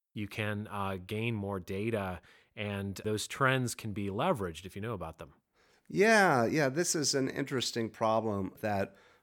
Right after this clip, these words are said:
Speaker 2: was addressed by Nassim Taleb in his Fooled by Randomness, and then later in The Black Swan, uh, some of the complications associated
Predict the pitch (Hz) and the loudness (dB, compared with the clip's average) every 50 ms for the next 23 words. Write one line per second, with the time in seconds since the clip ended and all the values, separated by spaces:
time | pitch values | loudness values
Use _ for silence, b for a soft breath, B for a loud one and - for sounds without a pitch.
0 | B - - 104 107 104 101 101 98 98 98 95 90 - - - _ _ - 98 | B -8 0 2 4 4 6 4 4 4 2 0 0 -2 -4 -6 _ _ -4 -4
1 | 98 92 92 101 104 107 107 - - - 107 101 98 98 98 98 98 98 95 95 | -4 -2 0 0 2 2 2 2 0 -2 -2 -2 0 0 -2 -2 -2 -2 -2 -2
2 | - - 117 107 104 101 - 101 90 92 95 98 104 95 87 87 85 85 - b | -2 0 0 -2 -2 -2 -4 -4 -4 -4 -2 -2 -2 -4 -4 -6 -10 -12 -16 b
3 | b b b b b b b _ - 95 95 98 95 95 95 95 95 92 92 92 | b b b b b b b _ -8 -6 -6 -4 -4 -4 -6 -6 -6 -6 -6 -6
4 | 95 92 - - - - - 107 104 101 98 95 92 92 87 - - - _ - | -6 -8 -10 -12 -18 -14 -8 -4 -4 -2 -2 -2 -4 -6 -8 -10 -12 -14 _ -16
5 | - - 120 110 107 98 101 101 95 95 90 92 92 92 92 92 90 90 87 87 | -6 -2 0 0 0 0 -2 -2 -2 -2 -4 -4 -6 -6 -6 -6 -6 -6 -8 -8
6 | 90 85 - - 87 87 87 90 90 92 92 95 92 92 90 90 87 87 87 85 | -6 -6 -6 -6 -6 -6 -6 -6 -6 -6 -6 -6 -6 -6 -6 -8 -8 -8 -10 -10
7 | 82 92 82 - 92 92 87 82 - - - 107 107 104 98 95 92 87 85 80 | -10 -12 -12 -10 -8 -8 -8 -8 -10 -8 -6 -2 0 2 2 0 0 -4 -8 -12
8 | b b b b b b b b b b b 92 92 92 95 90 - - 143 131 | b b b b b b b b b b b -10 -8 -6 -4 -2 0 2 4 4
9 | 131 113 104 98 92 - 101 90 85 - - - 101 101 104 - - 98 95 90 | 4 2 2 0 -4 -4 -6 -6 -6 -8 -10 -4 -2 -2 -2 -2 -2 -4 -4 -4
10 | 85 85 - - 92 92 92 90 - - 92 92 90 90 90 90 90 87 82 | -4 -2 -2 -2 -2 -2 -2 -4 -4 -4 -4 -6 -6 -8 -8 -8 -10 -10 -12